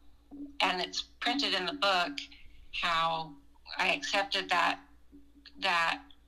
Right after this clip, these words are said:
uh, offering of charity, but also wanted people to know how it was helping me and how it affected me, and that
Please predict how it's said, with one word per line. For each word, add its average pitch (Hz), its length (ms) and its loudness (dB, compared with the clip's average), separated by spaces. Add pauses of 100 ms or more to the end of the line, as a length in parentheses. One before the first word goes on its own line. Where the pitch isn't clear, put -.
uh, 165 440 -2
offering 202 600 2
of 175 180 0 (440)
charity, 202 480 2
but 185 120 0
also 180 560 0 (460)
wanted 190 320 4
people 185 300 -4
to 185 180 -6
know 175 400 2
how 175 600 2 (120)
it 190 120 0
was 185 140 -6
helping 190 520 2
me - 160 0
and - 100 -2
how 165 260 2
it - 100 -2 (500)
affected 185 500 0
me, 170 220 0
and 165 140 -2
that 175 160 0